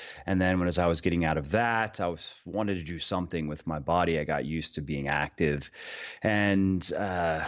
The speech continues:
I was seventeen, eighteen, and I was, I liked girls and girls liked muscle. So I was like, "I'll just do that.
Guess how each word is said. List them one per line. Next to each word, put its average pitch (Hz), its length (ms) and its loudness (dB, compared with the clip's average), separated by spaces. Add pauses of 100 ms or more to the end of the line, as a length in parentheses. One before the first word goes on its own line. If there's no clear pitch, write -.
(100)
I 87 40 -4
was 87 120 0
seventeen, 107 380 2
eighteen, 135 600 6
and 87 680 -2
I 80 140 0
was, 78 320 -2
I 85 120 4
liked 90 280 2
girls 110 460 4
and 87 180 -2
girls 92 300 0
liked 90 240 -2
muscle. 78 480 -6
So - 160 -8
I 67 180 -4
was 69 240 -6
like, 73 260 0
"I'll 120 180 2
just 101 180 -2
do 82 100 2
that. - 300 -4